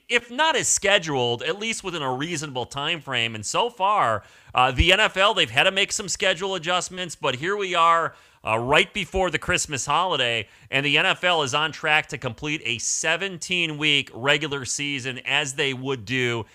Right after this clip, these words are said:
in a normal year. I know a lot of places don't have fans in the stands, but when you think about where the country's been at the last, um, well, heck, now almost a year, nine months or so, a-, and you think about what a lot of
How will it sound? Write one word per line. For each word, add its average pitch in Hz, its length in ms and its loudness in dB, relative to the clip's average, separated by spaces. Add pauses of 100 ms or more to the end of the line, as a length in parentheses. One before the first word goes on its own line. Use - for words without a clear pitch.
(140)
in 135 80 -6
a 127 160 0
normal 135 580 0
year. 131 280 0
I 117 80 4
know 147 180 0
a 143 80 0
lot 147 140 4
of 135 100 -4
places 131 380 -4
don't 127 160 -8
have 104 120 -4
fans 143 440 0
in 123 80 -8
the 104 80 -8
stands, 139 420 0
but 113 140 -12
when 120 100 -12
you 117 60 -6
think 143 220 -6
about 131 260 0
where 123 100 -6
the 110 100 -8
country's 131 440 -8
been 117 120 -8
at 127 240 -2
the 113 80 -12
last, 120 380 -4
um, 123 240 -14
well, 104 240 -6
heck, 113 220 -6
now 98 140 -6
almost 107 300 -10
a 92 60 -12
year, 104 420 -6
nine 101 240 -6
months 107 300 -8
or 90 60 -12
so, 92 340 -6 (380)
a-, - 20 -10
and 123 320 2
you 127 60 0
think 151 240 0
about 127 480 2
what 120 580 -2
a 117 80 -10
lot 131 320 2
of 107 180 -2